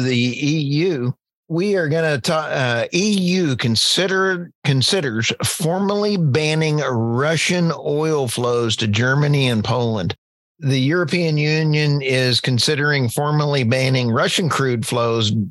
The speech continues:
via the, uh, Druzhba pipeline. I, again, my butchering of that's probably what happened to Germany and Poland, which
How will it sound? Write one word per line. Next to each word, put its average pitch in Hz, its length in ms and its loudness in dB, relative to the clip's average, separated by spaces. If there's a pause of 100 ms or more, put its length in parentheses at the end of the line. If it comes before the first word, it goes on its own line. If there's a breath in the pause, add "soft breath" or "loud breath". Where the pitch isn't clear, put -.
(140)
via 143 400 0
the, 117 360 0 (200)
uh, 113 460 0
Druzhba 131 880 0
pipeline. 113 580 -2
I, 113 180 0 (200)
again, 117 560 0
my 123 260 0
butchering 120 520 0
of 107 80 0
that's 107 260 0
probably 104 540 0
what 101 180 0
happened 101 440 0
to 104 100 2
Germany 113 440 2
and 98 120 -2
Poland, 107 420 0 (120)
which 156 380 0